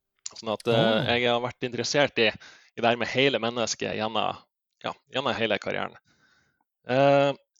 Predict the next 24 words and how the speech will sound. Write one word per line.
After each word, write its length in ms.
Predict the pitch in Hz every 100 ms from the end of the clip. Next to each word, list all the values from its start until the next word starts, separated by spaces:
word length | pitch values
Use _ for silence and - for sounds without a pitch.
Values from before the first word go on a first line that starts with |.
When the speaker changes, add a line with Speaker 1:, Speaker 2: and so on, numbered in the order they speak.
| -
Speaker 1:
og, 260 | 147 160
men 120 | 160 170
selv 160 | 180
om 40 | 160
det 80 |
var 160 | 147 143
veldig 140 | 147
artig 200 | 147 -
å 100 | 131
jobbe 140 | 143 135
som 240 | - 117 - _ _ _ -
personlig 400 | 147 143 151 139
trener, 340 | 151 170 143
så 140 | 104 127
var 160 | 135
det 160 | 127 117 _ _ _ _
litt 280 | 139 180 -
sånn 220 | 147 147 139
vanskelig 440 | 156 - 147 135
å 120 | 107
kombinere 440 | - 131 151 156 113
det 120 | 123 110
etter 180 | 104 113
hvert 340 | 127 - -